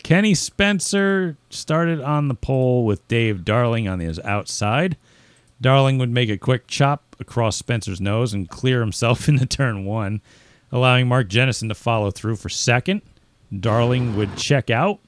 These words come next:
but playoff contenders would have a great mid-pack battle. Bobby Pellin the third would lose a heated but clean battle between himself and Colby Fournier. Pellin would spin, resulting in a caution, but avoided contact and regrouped at the end of the field.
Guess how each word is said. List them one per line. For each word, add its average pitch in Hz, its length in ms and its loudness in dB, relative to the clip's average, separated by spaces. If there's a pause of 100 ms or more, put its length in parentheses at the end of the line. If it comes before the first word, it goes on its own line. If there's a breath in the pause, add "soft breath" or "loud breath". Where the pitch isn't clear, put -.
(240)
but 110 200 -4
playoff 123 380 0
contenders 117 720 -2
would 107 200 -4
have 98 200 -2
a 82 140 -6 (160)
great 139 320 2
mid-pack 87 460 -8
battle. 87 340 -6 (460 soft breath)
Bobby 123 360 4
Pellin 123 280 4
the 107 80 -2
third 123 320 2
would 104 100 -4
lose 110 200 2
a 95 60 0
heated 120 460 -2
but 113 140 -6
clean 113 380 -2
battle 107 280 2
between 101 300 -4
himself 95 380 -4
and 87 80 -12
Colby 95 260 -4
Fournier. 107 540 -2 (560 soft breath)
Pellin 127 320 4
would 107 140 -4
spin, 180 560 0
resulting 127 520 0
in 110 120 -4
a 110 40 -8
caution, 123 520 -2
but 104 140 0
avoided 98 400 -2
contact 107 500 0
and 95 140 -6
regrouped 98 360 -2
at 90 80 -4
the 87 120 -2
end 85 100 -4
of 78 60 -6
the - 40 -8
field. 104 380 0